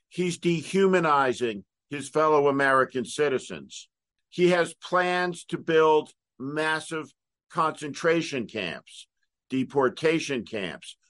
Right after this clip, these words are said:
where millions and millions and millions of people will be arrested off of the streets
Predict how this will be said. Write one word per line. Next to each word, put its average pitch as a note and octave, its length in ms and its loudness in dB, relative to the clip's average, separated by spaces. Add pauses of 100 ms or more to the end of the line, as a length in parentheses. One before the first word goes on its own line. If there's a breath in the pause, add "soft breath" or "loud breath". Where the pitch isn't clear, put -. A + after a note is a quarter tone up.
(200)
where C3+ 260 4
millions G#3 960 2
and D#3+ 240 -2
millions F3 800 2
and D#3 180 -2
millions D3+ 540 0
of C#3 160 -4
people C#3 560 -4 (340)
will C3+ 140 0
be C#3+ 180 4
arrested D3 640 2
off C#3+ 260 4
of C3+ 160 -6
the B2+ 100 -4
streets C#3+ 640 -2